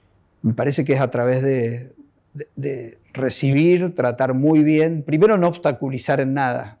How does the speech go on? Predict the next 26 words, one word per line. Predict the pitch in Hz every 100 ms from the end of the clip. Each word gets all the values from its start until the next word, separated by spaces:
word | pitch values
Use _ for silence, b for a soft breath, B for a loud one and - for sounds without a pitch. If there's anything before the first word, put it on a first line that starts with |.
| _ _
todo, | 156 147 143
todo | 143 160 160
un | 139
tema | 156 135
desde, | 123 120 127 135
desde | 139 135 127
el | 131
Estado, | - 151 131 127
y |
después | 127 120 151 - - - -
permitir | 139 131 123 151 156
que, | 151 147 127 120 113 b b b b b _
que | -
el | 123
sector | 127 117 143
privado | 135 135 131 160 151
nos | 120 117
elija | 135 127 165 - 175 170
y | 147 120
que | 135
quiera | - 127
montar | 123 123 135 123
desde | 117
una | 135 143
pyme, | 180 214 214 214 208 - _ _
eh, | - 131 135 139 123